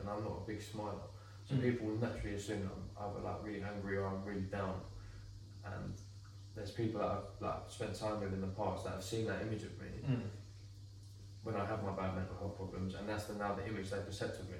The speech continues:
Speaker 2: Yeah.
Speaker 1: And because I never opened up, because I never spoke about any of it,
Speaker 2: Yeah.
Speaker 1: that's the image they will have. And
Speaker 2: Mm.
Speaker 1: then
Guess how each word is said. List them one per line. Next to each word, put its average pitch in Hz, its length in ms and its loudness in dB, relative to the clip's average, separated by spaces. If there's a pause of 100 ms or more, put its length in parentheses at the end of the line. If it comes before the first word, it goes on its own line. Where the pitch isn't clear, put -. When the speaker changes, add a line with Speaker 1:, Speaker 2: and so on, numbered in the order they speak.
(140)
Speaker 2:
Yeah. 113 180 6 (540)
Speaker 1:
And 107 100 0
because 110 220 4
I 107 80 4
never 110 160 4
opened 113 360 2
up, - 220 2
because 107 160 0
I 104 40 0
never 101 140 0
spoke 113 320 2
about - 220 0
any 101 260 -4
of 117 40 2
it, - 180 2
Speaker 2:
Yeah. 101 220 4 (160)
Speaker 1:
that's 110 180 6
the 110 140 0
image 107 180 2
they 107 120 4
will 95 140 0
have. 104 200 4 (240)
And 156 100 6
Speaker 2:
Mm. 131 40 8
Speaker 1:
then 107 140 6